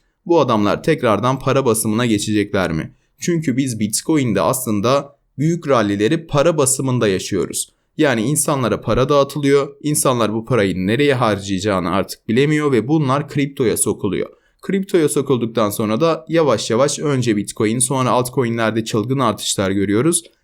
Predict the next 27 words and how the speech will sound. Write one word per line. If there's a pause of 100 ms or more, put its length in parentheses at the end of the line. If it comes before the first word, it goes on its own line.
(160)
Genelde
döngü
bu
şekilde
oluyor. (400)
Bakalım
bu
döngüyü
yine
nasıl
başlatacaklar? (320)
Burada
para
yakım, (140)
e,
işleminden
ne
zaman
vazgeçecekler?
Bunlar
önemli
olacaktır. (300)
Burayı
da
birlikte
takip
edeceğiz.